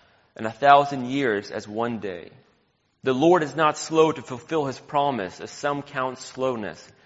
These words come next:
but is patient towards you, not wishing that any should perish, but that all should reach repentance." See, God will act.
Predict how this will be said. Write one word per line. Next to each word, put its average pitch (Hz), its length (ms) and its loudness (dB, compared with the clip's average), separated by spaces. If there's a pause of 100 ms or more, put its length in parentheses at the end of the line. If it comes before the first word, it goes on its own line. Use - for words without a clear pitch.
(480)
but 123 120 -2
is 123 140 -6
patient 160 540 -6
towards 104 480 -6
you, 85 220 -10 (500)
not 120 240 -2
wishing 131 300 -6
that 110 180 -4
any 147 260 -6
should 131 300 -14
perish, 98 480 -8 (880)
but 117 120 -6
that 113 100 -6
all 92 760 -4 (240)
should 101 280 -14
reach 95 340 -10
repentance." 101 840 -14 (1300)
See, 147 140 -6
God 131 340 0
will 127 160 -2
act. 101 420 -8